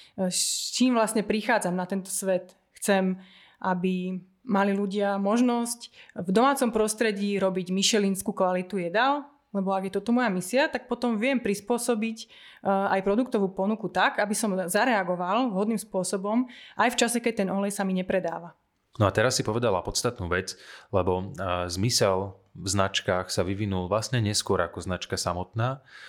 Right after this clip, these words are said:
Speaker 2: a, e, vlastne marketingoví manažéri, alebo marketing vôbec sám ho vytvoril ako, e, vlastne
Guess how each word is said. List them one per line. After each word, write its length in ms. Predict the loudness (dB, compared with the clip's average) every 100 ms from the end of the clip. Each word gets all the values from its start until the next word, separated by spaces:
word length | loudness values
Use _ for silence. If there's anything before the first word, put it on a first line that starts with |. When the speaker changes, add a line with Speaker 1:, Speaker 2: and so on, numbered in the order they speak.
| -14
Speaker 2:
a, 240 | -2 0 0
e, 40 | -6 -6 -4 -4 -6 -8 -6
vlastne 320 | -4 -2 0
marketingoví 640 | 0 -2 -8 -6 -6 -2
manažéri, 720 | -2 0 0 0 0 -2 -4 -8
alebo 160 | -8 -2
marketing 480 | -2 -2 -4 -6 -8
vôbec 400 | -2 0 0 0
sám 400 | -2 0 -2 -6
ho 80 | -6
vytvoril 480 | -2 0 0 -2 -6 -16 -20 -4
ako, 240 | -4 0 0 0
e, 40 | -4 -10 -6 -4 -6 -4
vlastne 320 | -2 0 -2